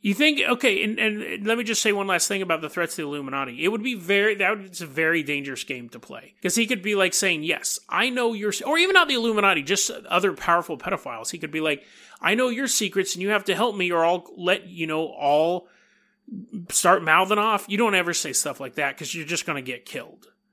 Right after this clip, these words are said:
Because even if I uphold my end of the bargain, let's say that I go, "Okay, I will help you get off, but you can't," <laughs> not like that, Kevin Spacey.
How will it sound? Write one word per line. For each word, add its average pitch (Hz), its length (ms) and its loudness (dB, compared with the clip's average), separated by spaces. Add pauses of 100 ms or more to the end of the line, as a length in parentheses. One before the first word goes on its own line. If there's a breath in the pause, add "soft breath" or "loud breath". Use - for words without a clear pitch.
(180)
Because 208 300 0
even 302 360 0
if 262 240 -4
I 196 200 2
uphold 180 480 -2
my 156 180 2
end 147 120 0
of 135 60 -10
the 131 60 -8
bargain, 120 320 -6
let's 156 200 -4
say 190 200 2
that 156 300 -2
I 147 160 2
go, 143 220 -4
"Okay, 175 260 -4
I 147 180 2
will 196 140 2
help 202 280 -4
you 185 160 -8
get 180 200 0
off, 170 360 0
but 151 140 -8
you 143 200 -16
can't," 185 500 -4
<laughs> - 0 -
not 175 260 0
like 254 220 0
that, - 180 2
Kevin 160 220 -2
Spacey. 147 540 -6